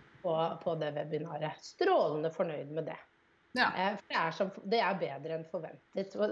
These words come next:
Speaker 1: og vi snakket jo, eh, litt om det før vi gikk på, for jeg har lest denne nå. Jeg er i en sånn skikkelig sånn lese-bøker-modus for tida. Det er så deilig, fordi det går jo litt opp og ned når du har unger, hvor mye du orker det, men nå er jeg på det.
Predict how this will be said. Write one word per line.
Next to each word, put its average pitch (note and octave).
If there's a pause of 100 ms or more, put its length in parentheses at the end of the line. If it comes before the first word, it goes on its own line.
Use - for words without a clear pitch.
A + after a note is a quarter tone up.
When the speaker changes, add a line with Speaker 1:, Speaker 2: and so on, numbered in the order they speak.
Speaker 1:
og G#3
vi A3+
snakket A3+
jo, F3+
eh, F3+ (380)
litt G3+
om E3
det F3
før E3+
vi F#3
gikk -
på, B3+
for C4+
jeg G3
har G3+
lest F3+
denne D3+
nå. F3
Jeg F3+
er -
i F3+
en F#3
sånn F3 (480)
skikkelig -
sånn G#3+
lese-bøker-modus D#3+
for E3+
tida. G#3
Det G#3
er G3
så G3+
deilig, F3+
fordi F#3+
det F#3+
går F3
jo -
litt F3+
opp -
og D#3
ned E3
når G3
du E3+
har E3+
unger, F3
hvor F#3+
mye E3
du E3
orker E3
det, A3
men A#3+
nå A3+
er G#3
jeg F#3
på F3+
det. -